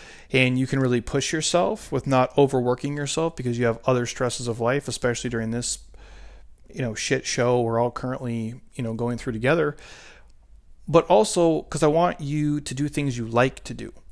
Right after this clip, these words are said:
I want you to find things where your fitness doesn't die in the gym. So if you like to play volleyball or go swimming or paddleboard or ride bikes, you're making fitness just a part of your everyday living. You're not just like, "Oh, I," you're dreading, "I gotta go to the gym today and,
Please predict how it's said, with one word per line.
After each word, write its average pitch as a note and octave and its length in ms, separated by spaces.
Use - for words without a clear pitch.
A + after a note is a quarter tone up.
I C3+ 40
want D#3 200
you E3+ 80
to - 60
find C#3+ 340
things C3 460
where A#2+ 200
your A#2 120
fitness B2 420
doesn't A#2 360
die A#2 220
in A2+ 160
the G#2+ 80
gym. C#3 280
So A#2 120
if - 100
you A#2+ 60
like G#2+ 100
to - 80
play G#2 160
volleyball C3+ 540
or A2 120
go A2 140
swimming D3+ 480
or A2+ 80
paddleboard B2+ 560
or A#2+ 80
ride A2+ 180
bikes, E3 340
you're C#3+ 140
making E3 340
fitness D3+ 800
just - 460
a C3+ 80
part D#3 320
of C3+ 140
your C3 180
everyday B2+ 400
living. A2+ 380
You're A2+ 100
not B2+ 220
just A#2 160
like, - 160
"Oh, A#2+ 80
I," A#2 200
you're C3 120
dreading, A#2 340
"I A#2 140
gotta A#2 180
go A#2 140
to G#2+ 60
the A2 100
gym A#2+ 240
today A2+ 280
and, G#2 220